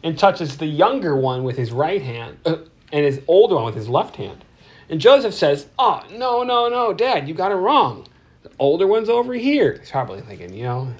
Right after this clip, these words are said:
"Old grandpa, he hasn't been around that long. He doesn't know which one is older." 'Cause he thinks you're supposed to give the stronger blessing, right hand, stronger blessing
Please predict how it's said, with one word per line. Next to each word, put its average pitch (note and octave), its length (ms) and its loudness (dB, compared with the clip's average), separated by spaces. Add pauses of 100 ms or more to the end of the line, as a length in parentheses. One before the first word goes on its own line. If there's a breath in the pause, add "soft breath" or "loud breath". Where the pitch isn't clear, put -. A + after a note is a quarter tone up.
(180)
"Old B2 440 -4
grandpa, A2 600 -8 (540 loud breath)
he B2+ 120 -10
hasn't A#2+ 260 -6
been B2+ 100 -8
around A2+ 320 -4
that A2 220 -6
long. G#2+ 440 -6
He A#2+ 140 -8
doesn't B2 260 -2
know A2 160 -4
which A#2+ 220 -6
one A2 160 -8
is B2+ 160 -8
older." G#2 540 -6 (720 soft breath)
'Cause A#2 180 -6
he G3 160 -2
thinks B2+ 460 -2 (120)
you're A#2+ 100 -10
supposed D3+ 440 -4
to A#2 80 -8
give A#2 320 -4
the G#2+ 160 -8 (180)
stronger D3+ 760 2
blessing, B2 480 -2
right G#2 220 -6
hand, A#2+ 320 -10 (340)
stronger D3 560 -2
blessing B2 640 -6